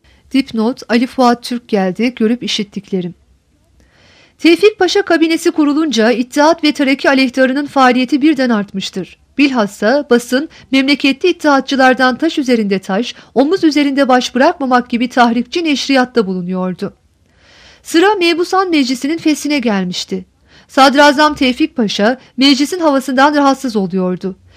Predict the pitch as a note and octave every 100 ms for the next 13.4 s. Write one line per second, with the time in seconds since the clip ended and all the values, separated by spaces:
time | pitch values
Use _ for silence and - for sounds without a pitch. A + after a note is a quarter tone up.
0 | _ - C4+ C#4+ C#4 C#4 D4 E4 D#4 C#4+
1 | C4 C4+ C4+ C4 C4+ A#3+ - - G#3 -
2 | G3 F#3 F#3+ F#3 F3 F#3+ - _ _ -
3 | - D4 F4+ F#4 F#4 F#4 F#4 F#4+ E4 E4
4 | E4+ C4 D4 E4+ D#4 C4 A3 G#3 A#3+ B3+
5 | A#3+ A#3+ - C#4 C#4 D4+ D4+ D4+ D4 C#4+
6 | D4 F4+ D#4+ D#4+ C#4 C#4+ - D4+ D4 B3
7 | A#3 A#3 A3 G3+ F#3 F3 F#3 _ _ _
8 | - - C4+ C4+ D4 D4 D4 C4 G#3+ G3
9 | F#3+ G3+ A#3 C#4 C4+ C4 C#4 E4 C#4+ C#4
10 | C4 C#4 D4+ C#4+ C#4 C4+ C#4 C4 G#3+ G3
11 | F3+ G3 B3 - - - E4+ E4+ D4+ C#4+
12 | C4+ C#4 E4 D#4 C#4+ C#4 C4 G3+ F#3+ G3+
13 | F#3+ _ G3